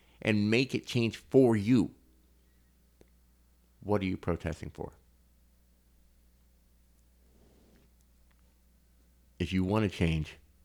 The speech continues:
make that change happen. Now, and again, I get the anger. I get the violence. I even understand the violence. I get it. You've got two thousand people in a group, and if one person says something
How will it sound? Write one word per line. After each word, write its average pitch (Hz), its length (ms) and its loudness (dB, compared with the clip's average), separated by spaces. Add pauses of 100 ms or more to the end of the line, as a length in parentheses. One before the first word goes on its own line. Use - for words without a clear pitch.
(120)
make 80 280 -6
that 76 140 -8
change 76 280 -8
happen. 76 380 -10 (1600)
Now, 87 300 2
and 92 200 0
again, 80 360 -2
I 85 120 -2
get - 300 -8
the - 160 -8
anger. 82 300 -2
I 80 120 -4 (120)
get 92 260 -2
the 90 80 -4
violence. 87 460 0
I 98 80 0
even 123 260 4
understand 120 420 2
the 107 40 2
violence. 107 360 0
I 104 100 -2
get 107 260 -2
it. - 160 -10 (1700)
You've 143 140 0
got 127 160 2
two 165 160 2
thousand 120 380 0
people 113 340 0
in 95 80 2
a 95 60 0
group, 139 400 0
and 87 260 -2
if - 80 -20
one 139 220 0
person 143 440 -4
says 120 320 0
something 110 580 -4